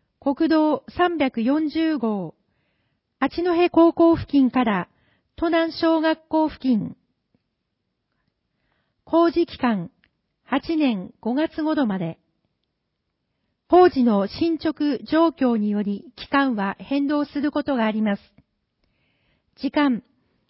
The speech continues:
日中施工八時から十七時、夜間施工二十時から翌五時。施工区間により交通渋滞緩和のため、夜間施工となる場合があります。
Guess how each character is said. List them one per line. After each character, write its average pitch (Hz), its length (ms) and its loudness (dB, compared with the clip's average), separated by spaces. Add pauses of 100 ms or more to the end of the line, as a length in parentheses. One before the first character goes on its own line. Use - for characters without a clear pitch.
(120)
日 311 220 -2
中 370 240 0
施 359 180 -2
工 220 380 -2 (180)
八 311 300 -4
時 349 120 -2
か 247 120 -2
ら 202 240 -2 (160)
十 320 200 0
七 311 280 2
時、 - 240 -12 (840)
夜 269 140 2
間 339 220 2
施 349 140 0
工 220 340 0 (340)
二 247 160 0
十 349 240 0
時 277 120 -4
か 202 120 -2
ら 180 300 -4
翌 233 440 -2
五 302 180 2
時。 - 280 -10 (960)
施 277 120 2
工 339 240 4
区 - 120 -18
間 294 220 4
に 220 120 2
よ 202 120 0
り 208 220 -4 (180)
交 320 240 2
通 302 260 -2
渋 285 180 0
滞 277 260 0
緩 285 240 0
和 262 120 2
の 196 120 -2
た 180 120 -2
め、 190 200 -2 (880)
夜 247 200 0
間 330 240 0
施 - 180 -2
工 254 200 2
と 214 140 0
な 214 120 2
る 196 200 0
場 214 120 0
合 247 220 2
が 240 120 2
あ 247 40 2
り 233 120 0
ま 233 140 0
す。 - 60 -12